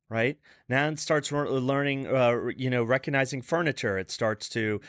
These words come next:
uh, you know, recognize you. So this little guy, if you, if you sit with him while you're watching Star Wars, um,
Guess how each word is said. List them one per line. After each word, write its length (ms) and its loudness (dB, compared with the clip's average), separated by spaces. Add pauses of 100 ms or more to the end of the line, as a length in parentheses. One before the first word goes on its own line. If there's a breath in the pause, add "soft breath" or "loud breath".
(200 loud breath)
uh, 460 2
you 140 -6
know, 120 0
recognize 580 0
you. 220 0 (200 loud breath)
So 160 -2
this 220 2
little 120 2
guy, 180 4
if 180 -4
you, 240 0
if 180 -2
you 100 0
sit 280 0
with 140 -2
him 220 0 (240 soft breath)
while 300 4
you're 160 2
watching 440 2
Star 320 2
Wars, 440 -2 (260 soft breath)
um, 380 0